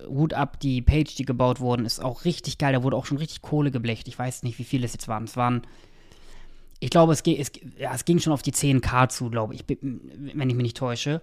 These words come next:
für Fotos und eine, eine coole Landingpage, eine coole Website. Was ich zur einen Seite ja unterschreiben kann, ist geil, absolut geil, das The-, Thema Trust, Thema Vertrauen zum Kunden, richtig geil. Aber, ähm,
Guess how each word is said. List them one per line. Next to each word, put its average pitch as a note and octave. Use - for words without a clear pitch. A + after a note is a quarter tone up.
für C3+
Fotos E3
und C#3+
eine, C#3+
eine C#3
coole D3
Landingpage, C3+
eine C3+
coole C3+
Website. C#3
Was C#3+
ich -
zur C3+
einen E3
Seite D#3+
ja C3+
unterschreiben D3+
kann, B2
ist -
geil, F#3+
absolut F3+
geil, E3
das F3
The-, D#3
Thema D3+
Trust, -
Thema D3+
Vertrauen D3+
zum D#3
Kunden, F3
richtig F3
geil. F3
Aber, E3+
ähm, D3